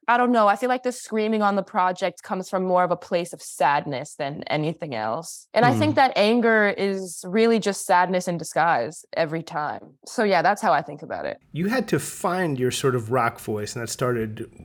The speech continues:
Speaker 2: with the last album, maybe even before. You were able to sing in a bunch of styles, but to find that rock voice, what did it take? And to find your scream?
Speaker 1: My scream,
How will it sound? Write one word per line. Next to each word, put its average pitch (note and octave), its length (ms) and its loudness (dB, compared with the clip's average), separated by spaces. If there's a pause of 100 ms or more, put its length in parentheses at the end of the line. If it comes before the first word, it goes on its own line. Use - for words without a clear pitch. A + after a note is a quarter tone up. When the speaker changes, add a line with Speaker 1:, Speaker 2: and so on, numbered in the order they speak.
Speaker 2:
with C3+ 140 -6
the A#2+ 100 -4
last A#2 320 -2
album, A2+ 340 -4
maybe A2+ 220 -4
even A2 240 -4
before. A2 640 -4 (260)
You D3+ 180 -12
were D3+ 100 2
able C#3 160 0
to - 20 -2
sing C3+ 220 -2
in A#2+ 60 -4
a A#2 40 -6
bunch C3+ 300 -2
of C3 80 -4
styles, B2 640 -2 (180)
but D3 300 0
to D3+ 120 0
find E3+ 640 0 (220)
that C#3+ 240 2
rock C#3 260 0
voice, B2 300 2
what C3 80 0
did C3 120 -2
it B2 140 0
take? A2+ 340 -2
And A#2+ 200 -6
to B2 60 -2
find B2+ 280 -2
your A#2+ 120 -2
scream? A2 600 -4
Speaker 1:
My C#4 220 2
scream, D4+ 1080 -2